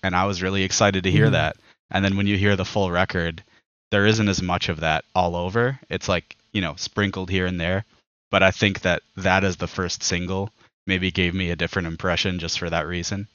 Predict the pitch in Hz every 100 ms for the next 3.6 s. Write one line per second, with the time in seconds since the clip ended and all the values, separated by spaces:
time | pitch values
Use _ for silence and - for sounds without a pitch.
0 | _ _ - 175 208 160 196 190 196 202
1 | 170 196 180 175 202 226 196 202 175 175
2 | 156 143 147 - 170 165 165 - 147 143
3 | 139 143 170 147 139